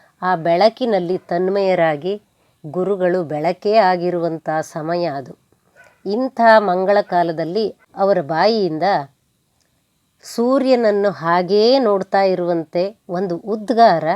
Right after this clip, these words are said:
ಅಚಾನಕ್ಕಾಗಿ ಹೊರಡುತ್ತೆ.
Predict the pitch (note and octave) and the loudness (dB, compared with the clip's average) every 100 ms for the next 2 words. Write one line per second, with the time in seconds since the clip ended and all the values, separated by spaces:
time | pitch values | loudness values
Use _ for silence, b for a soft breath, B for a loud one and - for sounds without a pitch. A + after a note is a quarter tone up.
0 | A3 _ _ _ F#3 - C#4+ C4+ G#3 - | -4 _ _ _ -10 -2 -2 0 -2 -2
1 | F3+ D#3 D#3 A#3+ _ _ E3+ E3 D#3 - | -2 -2 -4 -10 _ _ -6 -4 -6 -10
2 | - | -20